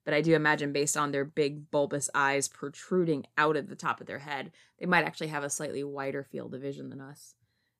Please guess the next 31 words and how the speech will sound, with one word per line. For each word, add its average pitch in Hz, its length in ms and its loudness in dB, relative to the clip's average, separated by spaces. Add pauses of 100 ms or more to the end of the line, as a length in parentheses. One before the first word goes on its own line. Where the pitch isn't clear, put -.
Now, 135 420 2
that 143 140 0
does 151 200 2
mean 143 300 -4
that 139 140 -4
they 147 80 -2
do 135 120 -6
put 151 160 -10
themselves 160 360 -2
at - 100 -4
risk, 151 400 -2 (420)
and 185 120 0
they 185 100 4
are 165 260 2
eaten 330 280 0
by 151 180 2
some 143 240 -2
things 139 320 -6
when 180 80 -2
they're 151 120 2
doing 151 280 4
this. 143 360 -4 (300)
Don't 202 140 2
get 160 120 6
me 156 60 6
wrong. 160 380 6 (540)
It 185 120 6
isn't 202 200 6
without - 280 -2
risk, - 400 -2 (440)
but, 165 440 2